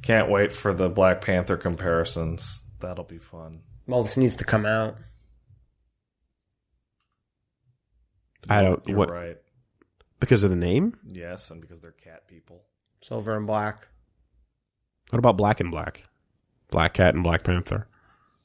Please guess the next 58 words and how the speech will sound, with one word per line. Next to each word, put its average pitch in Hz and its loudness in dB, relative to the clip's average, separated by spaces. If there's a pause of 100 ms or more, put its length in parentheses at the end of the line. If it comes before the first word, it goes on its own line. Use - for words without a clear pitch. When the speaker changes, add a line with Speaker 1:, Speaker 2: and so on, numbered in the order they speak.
(140)
Speaker 2:
I 113 -12
don't 123 -4
think 113 -2
Black 104 -2
Panther 104 -4
would 104 -2
be 101 0
like, 101 -4
"Yeah, 117 4
you're, 110 4
you 151 4
can 131 2
help 104 -2
me." 104 -4
Speaker 3:
<laughs> - 4 (520)
Yeah, 214 4
right? 151 4 (180)
Speaker 1:
Yeah, 120 -4
you, 117 -4
Speaker 3:
Yeah. 123 4
Speaker 1:
hey, 110 -6
get 117 -8
Speaker 3:
Yeah. 120 -2
Speaker 1:
over 92 -2
here. 98 -12
Speaker 3:
Even 170 4
though 180 4
they're 170 2
Speaker 1:
Hawkeye? 277 2
Speaker 3:
even 214 4
Speaker 1:
Oh, 220 2
Speaker 3:
though 233 4
they're 208 2
Speaker 1:
man. 165 -4
Speaker 3:
both 170 2
just 143 2
slightly 127 2
stronger 123 2
humans, 110 2
Speaker 2:
Yeah, 101 0
Speaker 3:
really, 226 4
Speaker 2:
it's 190 -2
Speaker 3:
at 175 -6
the 113 2
Speaker 2:
pretty 113 2
Speaker 3:
end 117 4
of 110 4
the 110 4
Speaker 2:
essentially. 101 2
Speaker 3:
day. 107 4
Speaker 2:
But 156 4
Speaker 1:
Yeah, 175 4
Speaker 2:
yeah, 180 4
Speaker 1:
but 180 2
Speaker 2:
I 170 4
Speaker 1:
that 165 -10
Speaker 2:
think 208 2
Black, 208 2